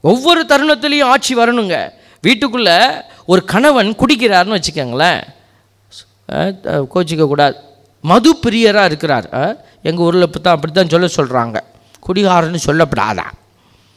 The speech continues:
மது பிரியரா. சரி சொல்லுவோம் அப்படியே, மது பிரியர் அல்லது மாது பிரியர், எப்படி வேணாலும் வச்சுக்கலாம்.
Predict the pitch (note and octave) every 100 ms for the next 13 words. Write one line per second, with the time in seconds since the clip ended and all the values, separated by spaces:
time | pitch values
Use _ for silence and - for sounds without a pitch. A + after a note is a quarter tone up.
0 | _ _ _ _ _ - C#3+ F#3 G3+ F#3
1 | C#3+ A2 F#2+ - _ _ _ _ _ _
2 | - - B3 - C4+ C4+ F3 D3+ F3+ D3
3 | - - _ F#3 F#3+ A#3 G3 D3 D3+ E3+
4 | G3+ - - _ - G3+ A3 A3 F#3+ G3+
5 | A#3 B3+ A3 - F3 D#3+ F3 G#3+ - -
6 | _ A3+ G#3 A3+ F3+ F3 E3 E3+ D3+ C#3
7 | C3+ A#2+